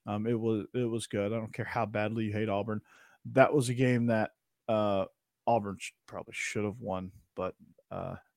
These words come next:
did not. So, um, but moving on, uh, we're gonna put a bow on week three. Uh,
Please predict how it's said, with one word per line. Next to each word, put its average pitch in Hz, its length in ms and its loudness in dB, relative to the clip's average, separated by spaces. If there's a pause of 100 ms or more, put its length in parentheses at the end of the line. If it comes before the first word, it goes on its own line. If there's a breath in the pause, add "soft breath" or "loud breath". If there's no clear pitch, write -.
did 92 160 -8
not. 95 240 -6 (140)
So, 95 300 -6 (640 loud breath)
um, 127 420 8 (880)
but 175 280 12
moving 165 400 8
on, 160 520 10
uh, 139 180 4
we're 135 100 6
gonna 139 160 6
put 135 200 4
a 123 40 6
bow 135 380 6
on 127 160 4
week 127 240 4
three. 135 640 2 (540 soft breath)
Uh, 113 600 8